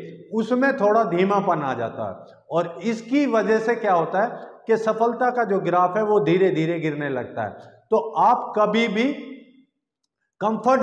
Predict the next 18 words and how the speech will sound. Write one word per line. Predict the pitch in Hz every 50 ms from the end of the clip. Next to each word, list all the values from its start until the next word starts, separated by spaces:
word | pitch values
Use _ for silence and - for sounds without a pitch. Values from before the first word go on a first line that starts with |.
| 190
zone | 165 180 208 226 240 233 226
में | 220 214 190 131 107 - - - - - - 143
ना | 156 190 226 240
जा | 190 214 196
पाए, | 185 - 190 190 202 196 190 - - 190
इसके | 196 196 196 - 285 294
लिए | 277 285 285 277
आपको | 262 240 220 208 208 - - 208 196 190 - - - - - - - - 170
अपने | 190 196 - 233 233 247 254 233
साथ | - - 196 202 208 202 - -
कुछ | 226 220 220
ऐसे | 220 202 196 196 175 170
भावनात्मक | 196 196 180 190 202 202 208 202 196 202 196 202 202 202 -
खर्चों | - 180 170 175 - 202
को | 175 185 175
attach | 156 151 165 160 160 156 -
करना | - 160 151 143 147 151 160
है | 185